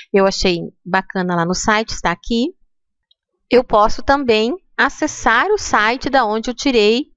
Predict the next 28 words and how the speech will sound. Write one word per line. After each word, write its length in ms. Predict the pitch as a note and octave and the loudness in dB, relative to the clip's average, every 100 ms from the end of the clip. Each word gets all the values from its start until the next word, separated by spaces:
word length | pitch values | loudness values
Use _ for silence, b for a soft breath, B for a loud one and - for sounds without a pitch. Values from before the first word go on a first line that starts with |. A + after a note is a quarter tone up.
| _ | _
esse 280 | - A3 - | -4 -4 0
material 580 | A#3+ - C4 D#4+ C#4 D#4+ | -2 0 0 2 4 2
aqui, 340 | G4+ - G3 - _ _ | 0 -2 -4 -6 _ _
tá? 320 | D3+ D3 G#3 B3+ _ | -2 2 0 -2 _
Eu 120 | G3+ G3 | -2 -2
clico 340 | - F3+ - | 0 0 0
em 120 | E3+ | -4
ver 360 | E3 G3+ B3 - | 0 2 2 0
perfil, 720 | G#3 G3 - F3 D#3+ F3 F4 - - _ - | -2 -2 -6 -4 0 0 0 -6 -16 _ -8
tá? 160 | F3+ - | -6 -4
Aqui 280 | G3 - A3 | -6 -6 -8
está 220 | - C4 | -2 -2
o 40 | |
site, 560 | F4 - E3 - - - _ b b F#3+ | -2 -4 -4 -6 -12 -14 _ b b -8
tá? 240 | D3+ - A3+ _ | -6 -8 -12 _
Aonde 340 | G3+ F3+ E3+ F3 | -2 0 -2 -4
eu 20 | |
tirei 320 | - G3 F#3 | -2 0 0
o 40 | F#3 | 0
material. 520 | F#3+ G3+ A3 G#3 - - _ _ - | -2 -2 -2 -2 -6 -18 _ _ -18
Vou 100 | - | -4
fechar. 520 | F#3+ - - F#3+ G#3 E4 _ _ _ _ _ _ - _ - | -2 0 0 -2 -4 -8 _ _ _ _ _ _ -20 _ -6
Agora 340 | G#3 G3+ G#3+ | 2 4 4
eu 60 | A3 | 2
quero 260 | G#3+ G#3+ - _ _ _ _ _ - | 2 0 -6 _ _ _ _ _ -12
sair, 560 | - A3 G3 G3+ E4 - _ _ | -2 0 0 -2 -4 -6 _ _
né, 320 | F#3+ F3 F3 | -4 0 0
dessa, 460 | F3 E3+ - F3 | 0 -2 -2 -4